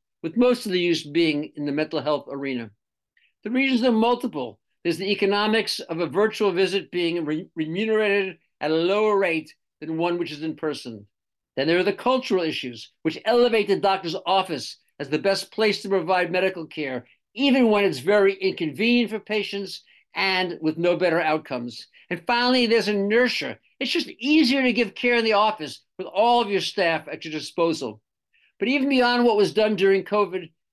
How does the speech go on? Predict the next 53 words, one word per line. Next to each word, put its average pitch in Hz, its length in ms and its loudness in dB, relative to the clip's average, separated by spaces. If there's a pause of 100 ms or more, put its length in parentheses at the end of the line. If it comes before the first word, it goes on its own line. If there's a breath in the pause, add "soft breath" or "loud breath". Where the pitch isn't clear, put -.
(120)
there 208 120 2
are 214 40 2
huge 240 600 2
opportunities 196 920 -2
being 165 300 -2
missed. - 400 -8 (500)
One 185 160 -2
example 220 460 0
is 190 80 -2
at 185 140 -4
night 190 280 0
and 214 120 -4
on 220 80 -2
weekends. 156 580 -8 (260)
In 190 80 -4
the 208 60 -2
middle 226 160 4
of 220 80 2
the 214 80 4
night 202 420 0
and 160 120 -2
on 175 100 0
weekends, 220 400 0
patients 226 420 -4
needing 208 200 -4
medical 214 340 -2
care 202 440 -4 (280)
usually 262 420 0
hear 233 180 0
a 220 40 2
recorded 208 560 -6
message 190 560 -8 (260)
when 170 120 -10
they 175 140 -2
telephone 190 580 0
to 175 80 -6
their 165 120 0
doctor's 160 380 -2
office. 147 580 -6 (460)
"If 113 120 -14
this 220 220 0
is 202 140 0
a 196 140 6
medical 196 440 0
emergency, 196 540 0
please 208 360 -8
hang 202 200 0
up 214 120 0
and 202 120 -4
dial 196 260 0
nine 196 260 -2
one 202 200 -4
one 196 280 -2